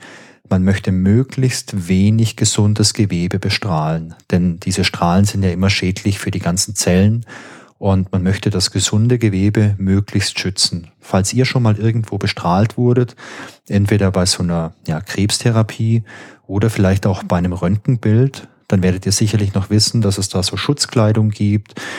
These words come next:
die ihr irgendwie angelegt bekommt, um euren Körper zu schützen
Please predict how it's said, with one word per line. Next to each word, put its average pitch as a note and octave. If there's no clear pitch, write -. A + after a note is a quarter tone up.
die F#2+
ihr G2
irgendwie G2
angelegt G#2
bekommt, G2+
um F#2+
euren G2+
Körper F#2+
zu -
schützen B2+